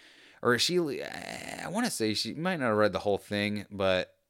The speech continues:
uh, she read some of it. And it seemed like Frankenstein's monster was pretty chill. He was pretty chill. He was just like, "Man, leave me alone, bro. I just wanna go and just be.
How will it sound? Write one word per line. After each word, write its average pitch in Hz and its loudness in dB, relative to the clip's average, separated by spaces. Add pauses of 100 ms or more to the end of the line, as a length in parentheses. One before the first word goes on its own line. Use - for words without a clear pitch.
(160)
uh, 85 -4
she - -8
read 117 0
some 92 -4
of 78 -6
it. 78 -6 (1000)
And 107 2
it 110 -4
seemed 247 2
like 226 0 (140)
Frankenstein's 147 0
monster 123 2
was 98 2
pretty 143 4
chill. 87 0 (720)
He 123 2
was 104 2
pretty 147 4
chill. 90 2
He 104 4
was 117 0
just 107 0
like, 95 4
"Man, 117 0
leave 123 0
me 110 0
alone, 90 0
bro. 85 0 (420)
I 92 -4
just 101 -2
wanna 113 0
go 98 4
and 90 -6
just 85 -8
be. 90 -4